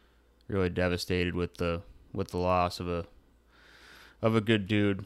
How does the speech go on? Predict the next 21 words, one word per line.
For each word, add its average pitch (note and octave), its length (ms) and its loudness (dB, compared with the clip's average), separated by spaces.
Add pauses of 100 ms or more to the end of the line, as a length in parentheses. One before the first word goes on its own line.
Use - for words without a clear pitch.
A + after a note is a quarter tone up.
So F#2+ 440 0 (1600)
I G2 100 -2
think, G2+ 320 0
uh, F2+ 320 4 (680)
we A2 240 4
as F#2+ 140 4
hunters G2+ 460 0
are F#2 300 -2 (300)
kind G2+ 220 0
of F2 100 -4 (300)
closer G#2 460 4
than, F2+ 360 -4 (280)
than F#2 180 -2
we F#2 100 -2
are F#2 180 4
apart. F2+ 460 0 (100)
We're F#2 140 -6
more F#2 240 0
of F2 80 -2
a F2+ 60 -4
community. F#2 720 -4